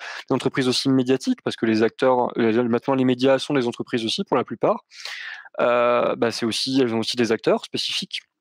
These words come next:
un rôle particulier à jouer dans les controverses, euh, des groupes militants spécifiques.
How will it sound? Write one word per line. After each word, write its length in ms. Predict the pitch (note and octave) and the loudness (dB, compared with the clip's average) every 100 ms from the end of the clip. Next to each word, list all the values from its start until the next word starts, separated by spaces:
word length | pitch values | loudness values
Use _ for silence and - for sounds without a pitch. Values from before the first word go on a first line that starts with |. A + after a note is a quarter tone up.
| _ _ _ - - | _ _ _ -14 -4
un 80 | B2+ | -2
rôle 240 | G#2+ C3 | 2 0
particulier 480 | D#3 - B2 B2+ A#2 | 0 -6 -8 -2 0
à 80 | A#2+ | 2
jouer 140 | A#2 | 2
dans 80 | D3 | 0
les 80 | B2+ | 0
controverses, 640 | A#2 - A2 D#3 - - - - - - - - | -2 -2 0 0 -4 -14 -14 -18 -16 -18 -6 0
euh, 400 | B2+ B2+ B2+ B2+ | 2 4 4 4
des 140 | B2+ | 0
groupes 280 | B2+ C#3 - | -2 -4 0
militants 460 | D3 C#3 B2 E3 - _ _ _ _ - | 0 0 0 -2 -2 _ _ _ _ -12
spécifiques. 680 | - G#2+ A3+ - F#3+ - | -4 -4 -4 -6 -8 -12